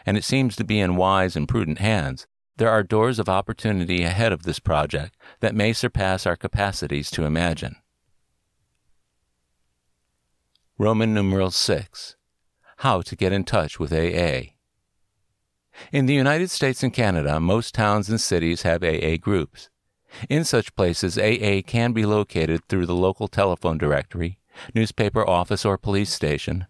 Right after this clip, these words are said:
or by contacting local priests or ministers. In large cities, groups often maintain local offices where alcoholics or their families may arrange for interviews or hospitalization.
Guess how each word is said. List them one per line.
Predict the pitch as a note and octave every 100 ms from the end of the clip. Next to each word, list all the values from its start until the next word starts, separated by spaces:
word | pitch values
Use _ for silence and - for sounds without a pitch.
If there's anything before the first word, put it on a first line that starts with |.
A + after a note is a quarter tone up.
| _ - -
or | A#2+ A2+
by | A2
contacting | - A#2+ A#2 A2+ G#2+ G#2 G2
local | F#2 G2 A#2
priests | A#2+ G2 F2+ F2+ G2+
or |
ministers. | G2 G#2+ F2 - C#2 C2 - - _ _ _ _ - - A#2
In | G#2+
large | G#2 C3+ A2+
cities, | - E2 E2 F2+
groups | - A#2 A2 A#2
often | G#2+ A#2 F#2+
maintain | F#2+ F2+ G#2 F#2+
local | F#2+ G2+ F#2 G2
offices | G2 - - - C#2 - - - -
where | -
alcoholics | A#2 A#2+ - A#2 A2+ G#2 G#2+ - -
or | B2 B2
their | G#2 F#2
families | A2 A2 G2+ D#2+ D2+
may | F#2
arrange | F#2+ F#2 F#2+ F#2
for | -
interviews | G2+ G2+ F#2+ E2+ D#2+ D#2
or | E2
hospitalization. | E2+ D#2+ - D2+ D#2 D#2+ F2+ F#2 C#2 C#2